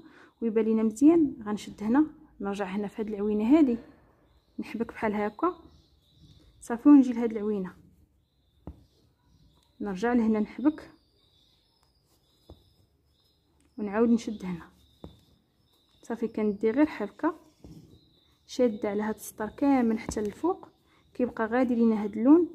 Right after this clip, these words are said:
شوفوا، راني جربت ديال ضربه وحده، كنضرب ضربه ونبدا غاليه، ولكن جات مزاحمه وما جات زوينه وحليتها. ديروا غير هاد الطريقه، راه جات حسن.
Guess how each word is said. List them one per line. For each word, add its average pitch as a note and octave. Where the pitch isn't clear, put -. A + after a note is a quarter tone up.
شوفوا، C4+
راني G#3+
جربت G#3+
ديال A3
ضربه G3+
وحده، A3
كنضرب G3
ضربه G3+
ونبدا G3+
غاليه، G3
ولكن G#3+
جات A3
مزاحمه A#3+
وما A3
جات B3
زوينه A#3
وحليتها. A3
ديروا G3+
غير B3+
هاد A3+
الطريقه، G#3
راه A3
جات G#3
حسن. G#3